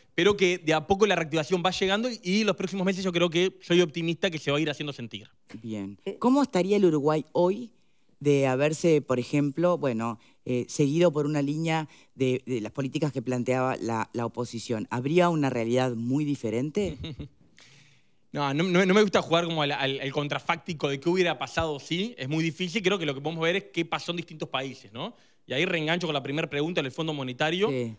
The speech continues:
Speaker 1: que yo creo que tuvo recomendaciones el año
Speaker 2: Exacto,
Speaker 1: pasado
Speaker 2: por eso, por
Speaker 1: que,
Speaker 2: ejemplo.
Speaker 1: que no estaban alineadas con lo que Uruguay hizo
Speaker 2: Ah.
Speaker 1: y que están más alineadas con lo que hizo Brasil o Argentina,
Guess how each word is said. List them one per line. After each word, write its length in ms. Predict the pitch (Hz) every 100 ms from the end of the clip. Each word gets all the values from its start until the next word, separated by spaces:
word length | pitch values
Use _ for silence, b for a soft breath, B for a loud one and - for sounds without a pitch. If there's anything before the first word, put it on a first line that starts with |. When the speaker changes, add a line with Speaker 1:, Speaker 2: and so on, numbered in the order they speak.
| _
Speaker 1:
que 120 | - 135
yo 120 | 175
creo 140 | 202
que 80 | 190
tuvo 180 | 185 214
recomendaciones 680 | 196 175 170 160 151 196 185
el 60 |
año 80 | 190
Speaker 2:
Exacto, 220 | 196 285
Speaker 1:
pasado 220 | 190 175 147
Speaker 2:
por 120 | 202
eso, 140 | 202 160
por 80 |
Speaker 1:
que, 80 | 160
Speaker 2:
ejemplo. 240 | 160 143 131
Speaker 1:
que 40 |
no 100 | 196
estaban 340 | - 254 233 196
alineadas 380 | 165 160 175
con 100 | -
lo 60 | 143
que 60 | 143
Uruguay 300 | 143 156 170
hizo 100 | 156
Speaker 2:
Ah. 240 | 143 147 143
Speaker 1:
y 120 | 156
que 100 | 143
están 180 | 160 240
más 120 | 285
alineadas 240 | 208 170 214
con 80 | 196
lo 80 | 151
que 60 |
hizo 140 | 180 202
Brasil 300 | 143 123 190
o 60 |
Argentina, 560 | 170 135 135 170 220